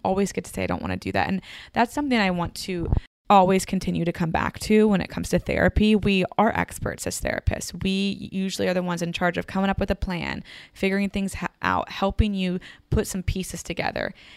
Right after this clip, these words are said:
And at the same time, you're the client and you're the most important person in that room and you're the expert of your life. And we might have a hunch about things that might help you get to where you wanna go, but you get to be the one that says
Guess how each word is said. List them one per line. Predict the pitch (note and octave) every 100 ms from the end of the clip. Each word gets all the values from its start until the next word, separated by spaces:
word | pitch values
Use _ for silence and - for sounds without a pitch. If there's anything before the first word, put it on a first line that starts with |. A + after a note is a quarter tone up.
| -
And | -
at | F#3
the | F#3
same | - F#3+ A3+
time, | - F#3 E3+ F3 F#3+ _ _ _ _
you're | G3 F#3+
the | A3
client | - E3+ E3 G#3
and | -
you're | F3+ F3+
the |
most | F3+ E3 -
important | F3 - - -
person | - - D#2
in |
that | F2+ F2 -
room | G#2+ - -
and | F3 F3
you're | F3
the | F3+ -
expert | F3 - E3+
of | D#3+
your | - -
life. | G2+ F#2+ - - -
And | E3+ E3+ - - - -
we | G#3+
might | A3+ G3+
have | F#3+
a | F3
hunch | - F#3 G#3+ - -
about | F3 F3 -
things | - F3 G3+ G3
that | -
might | E3 -
help | F3 F3+
you | E3+
get | - E3+ -
to | F3+
where | E3+
you | E3
wanna | E3 D#3+
go, | E3 E3+ F#3 B3+ B3+ - - - -
but | -
you | - F#3+
get | G#3+
to | G#3+
be | G#3+ G3+
the | G3
one | F#3 F3 E3+
that | F3 -
says | - - D#2+ E2+ F2+ -